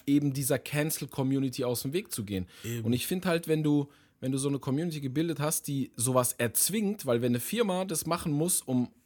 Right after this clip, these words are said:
Speaker 1: eurem Gecancel aus dem Weg zu gehen, dann ist das erzwungen, dann ist es nicht ehrlich. Dann finden die euch immer noch scheiße, die machen's einfach nur mit, damit sie Ruhe haben.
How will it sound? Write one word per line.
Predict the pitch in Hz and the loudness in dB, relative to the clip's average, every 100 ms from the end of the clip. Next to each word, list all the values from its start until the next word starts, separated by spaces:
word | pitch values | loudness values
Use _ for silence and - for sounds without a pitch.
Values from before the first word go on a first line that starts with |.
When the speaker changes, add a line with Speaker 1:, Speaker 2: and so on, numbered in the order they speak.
| - | 2
Speaker 1:
eurem | 143 170 160 | 6 6 4
Gecancel | 151 - 156 156 151 | -2 0 -2 0 0
aus | 120 127 | 0 2
dem | 120 | 0
Weg | 135 175 - | 0 -2 -4
zu | 98 | -2
gehen, | 110 170 220 _ - - _ | 0 0 -4 _ -20 -20 _
dann | 120 | -4
ist | 131 147 | 0 0
das | 175 | 0
erzwungen, | - 160 - - 180 139 101 | 0 0 0 4 4 4 2
dann | 117 123 | 2 0
ist | 147 | 0
es | 147 | 0
nicht | 180 180 | -2 0
ehrlich. | 147 139 113 92 - - _ _ _ _ _ _ - | 4 4 4 0 -6 -20 _ _ _ _ _ _ -2
Dann | 135 143 | 0 2
finden | 190 170 170 | 2 0 -2
die | 175 | 0
euch | 170 175 | 0 0
immer | 170 180 | 2 2
noch | 143 | 2
scheiße, | - 127 117 120 | 2 4 4 2
die | 123 | 0
machen's | 143 151 139 | 0 0 -2
einfach | 151 160 | -2 -2
nur | 147 | -2
mit, | 156 151 | -2 -2
damit | 143 135 | -2 -2
sie | 139 | 0
Ruhe | 147 120 | 2 2
haben. | 101 92 | 2 -2